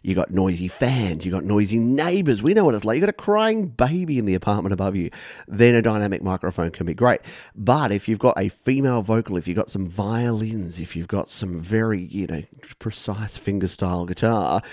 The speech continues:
you may wanna go for a condenser microphone. That can be a better option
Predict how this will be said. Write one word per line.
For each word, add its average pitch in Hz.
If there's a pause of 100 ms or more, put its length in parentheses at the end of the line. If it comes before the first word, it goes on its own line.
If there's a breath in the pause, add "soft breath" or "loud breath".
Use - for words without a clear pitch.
(220 loud breath)
you 104
may 104
wanna 98
go 92
for 85
a 87
condenser 87
microphone. 80
That -
can 90
be 85
a 80
better 90 (420 loud breath)
option 87